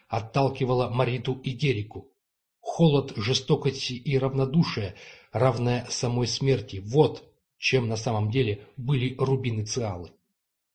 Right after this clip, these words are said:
Уж лучше бы они достались сестрам Ордена,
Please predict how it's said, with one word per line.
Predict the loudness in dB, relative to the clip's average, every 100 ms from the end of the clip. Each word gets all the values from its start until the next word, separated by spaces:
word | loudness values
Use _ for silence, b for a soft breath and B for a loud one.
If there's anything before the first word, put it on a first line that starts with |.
| _ _ _ _ _ -8
Уж | -4 2
лучше | 2 4
бы | 4
они | 4
достались | 2 0 0 0 2
сестрам | 0 0 0 -2 4
Ордена, | 4 4 -2 -2